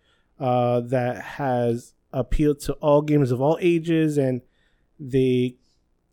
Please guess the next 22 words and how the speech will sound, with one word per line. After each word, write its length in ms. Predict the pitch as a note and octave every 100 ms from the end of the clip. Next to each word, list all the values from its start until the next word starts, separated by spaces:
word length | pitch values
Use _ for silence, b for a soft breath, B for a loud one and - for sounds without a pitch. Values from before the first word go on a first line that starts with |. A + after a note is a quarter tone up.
| _
they're, 220 | D3 D3+
like, 220 | D3+ D3 -
pretty 180 | A3+
much 200 | A3+ G#3+ -
a 60 | C3+
love 380 | C3 D3 D#3 C#3+
letter 260 | B2+ B2
to 160 | - C3
classic 420 | - C3+ C#3+ C#3
video 280 | B2 C3 C3
game 240 | A#2 A#2+
themes, 560 | G#2+ A#2+ A2+ G2+ G2 _ _ -
old 240 | B2+ B2+
and 120 | A#2+
new. 240 | A#2 G2+ G#2+ _ _ _ _ _
So 340 | - C#3 B2+
that's 280 | B2+ C3+ -
Virtual 520 | C3+ C3+ F3 G3 F#3 -
Ogaku 500 | C3+ D3 E3+ F#3+ E3+
or 100 | D#3
Virtual 480 | C3+ D3+ C#3+ D3 C#3+
three, 680 | C#3 - C#3 D3 B2+ C#3+